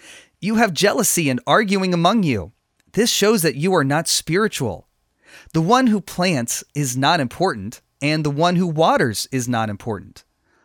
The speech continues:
Only God is important, because he is the one who makes things grow.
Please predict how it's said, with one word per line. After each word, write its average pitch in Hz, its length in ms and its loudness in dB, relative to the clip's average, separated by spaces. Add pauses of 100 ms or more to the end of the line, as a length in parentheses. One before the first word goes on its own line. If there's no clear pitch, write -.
(160)
Only 208 320 0
God 143 400 -2
is 127 120 -2
important, 117 560 -6
because 143 360 -2 (180)
he 240 220 -2
is 208 160 -2
the 151 120 2
one 123 440 -2
who 180 160 -4
makes 190 240 -2
things 208 260 -2
grow. 131 480 -2